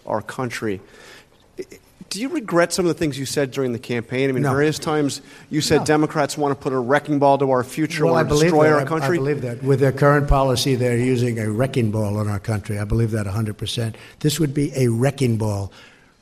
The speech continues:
Speaker 2: But I think there's a compromise somewhere, and I think that could be really good for our country.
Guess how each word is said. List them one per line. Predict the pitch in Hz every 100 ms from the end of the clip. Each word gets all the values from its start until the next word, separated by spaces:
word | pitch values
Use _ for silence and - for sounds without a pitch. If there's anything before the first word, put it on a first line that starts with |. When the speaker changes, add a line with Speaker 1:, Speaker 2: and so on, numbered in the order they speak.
| _
Speaker 2:
But | 151 143
I | 151
think | 160 160 156 -
there's | 135 123
a |
compromise | 127 131 135 151 139 139
somewhere, | - 143 143 165 214 -
and | 127 120 120
I |
think | 117 131 -
that | 131
could | 131
be | 123
really | 117 120 120
good | 123 120
for | 131
our | 117
country. | 135 127 113 117